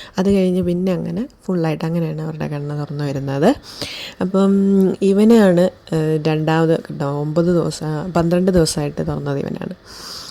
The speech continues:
അപ്പം അങ്ങനെ, ആ, രണ്ടുപേരും കണ്ണൊക്കെ തുറന്നപ്പോൾ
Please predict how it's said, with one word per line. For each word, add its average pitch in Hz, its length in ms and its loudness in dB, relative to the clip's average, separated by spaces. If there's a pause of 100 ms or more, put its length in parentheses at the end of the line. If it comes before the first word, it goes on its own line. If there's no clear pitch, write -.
(260)
അപ്പം 160 160 0
അങ്ങനെ, 165 320 2 (400)
ആ, 165 320 2
രണ്ടുപേരും 160 480 2
കണ്ണൊക്കെ 160 360 0
തുറന്നപ്പോൾ 156 600 -2